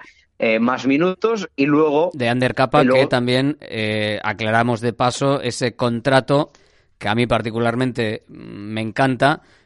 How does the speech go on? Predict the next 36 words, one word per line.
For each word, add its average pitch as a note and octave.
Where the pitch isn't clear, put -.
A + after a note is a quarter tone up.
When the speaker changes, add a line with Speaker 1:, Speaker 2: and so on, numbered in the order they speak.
Speaker 2:
que A#2+
es -
el A#2
dos B2+
menos A#2+
uno. G2
Es A2+
decir, A#2
Ander A2+
Capa, A2+
eh, G#2
firmó A#2
por G2+
dos A2+
temporadas B2
con C#3+
la A#2
seguridad A2
de A#2+
esas A2
dos C#3
temporadas B2+
vinculada C3
a B2
objetivos A#2+
en B2
la G#2+
primera. A2
Si -
en G#2+
la G#2
primera A2
no G2+
cumple A2+
los A#2+
objetivos, B2+